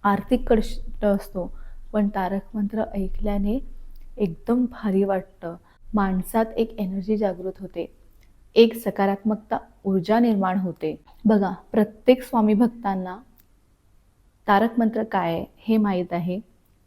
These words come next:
काही नव्याने सांगायची गरज नाही आहे. पण बघा, अगदी कोणाला आजारी असो, व्यसनी असो, शारीरिक, मानसिक,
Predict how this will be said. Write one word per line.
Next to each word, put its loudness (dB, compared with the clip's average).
काही 2
नव्याने 4
सांगायची 2
गरज -2
नाही -12
आहे. -18
पण 4
बघा, 2
अगदी -2
कोणाला -2
आजारी 2
असो, -2
व्यसनी 0
असो, -6
शारीरिक, 0
मानसिक, -6